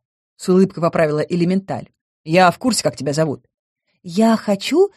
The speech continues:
чтобы вы обращались ко мне по имени. Нет,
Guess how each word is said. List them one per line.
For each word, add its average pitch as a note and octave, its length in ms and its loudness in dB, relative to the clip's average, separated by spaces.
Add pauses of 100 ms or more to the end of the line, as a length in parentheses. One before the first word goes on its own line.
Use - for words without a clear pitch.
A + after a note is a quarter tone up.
(100)
чтобы G3+ 300 0
вы G#3+ 120 6
обращались G3 500 2
ко G3 140 2
мне F#3+ 200 2
по F#3 120 -2
имени. G3 520 -2 (300)
Нет, G3+ 300 2